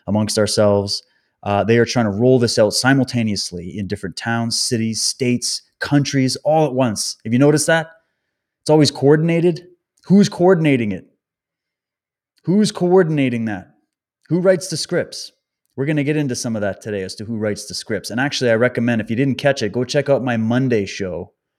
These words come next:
where I went down the deep, dark rabbit hole of, uh, the Georgia Guidestones and all that stuff, just to kinda go, "Wow, that's something we should be thinking about.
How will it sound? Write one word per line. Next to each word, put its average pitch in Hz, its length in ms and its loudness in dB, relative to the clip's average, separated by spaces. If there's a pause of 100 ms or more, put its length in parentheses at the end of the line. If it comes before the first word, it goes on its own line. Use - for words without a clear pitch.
(580)
where 107 200 4
I 110 80 4
went 113 260 2
down 113 220 0
the 101 80 -2
deep, 117 300 0
dark 113 260 0
rabbit 104 280 0
hole 101 280 -4
of, 92 180 -10
uh, 92 260 -6 (760)
the 92 80 -10
Georgia 101 260 -2
Guidestones 101 580 -2
and 98 100 -6
all 95 120 -4
that 131 340 0
stuff, - 420 -6
just - 200 -6
to 107 80 -6
kinda 101 240 -4
go, 98 140 -4
"Wow, 95 300 0
that's 101 200 -2
something 95 220 -6
we 92 80 -8
should 90 140 -10
be 95 60 -10
thinking 85 280 -12
about. 64 240 -18